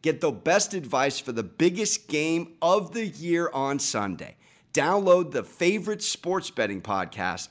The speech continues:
only on the Volume Podcast Network. The N F L season all comes down to this: Super Bowl fifty-six.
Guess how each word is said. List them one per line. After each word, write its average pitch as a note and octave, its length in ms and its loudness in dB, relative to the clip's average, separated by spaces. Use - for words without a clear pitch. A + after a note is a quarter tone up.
only D3+ 560 0
on F#3 100 2
the F3 80 2
Volume B2+ 540 2
Podcast G2 600 -2
Network. D#2+ 380 -12
The D#3 180 -6
N F3+ 160 2
F B3 240 0
L G#3+ 240 2
season E3 800 -2
all F3 260 4
comes F3 520 -6
down D3 380 0
to B2+ 220 0
this: F2 280 -4
Super D#3 880 2
Bowl F3+ 500 4
fifty-six. - 1700 2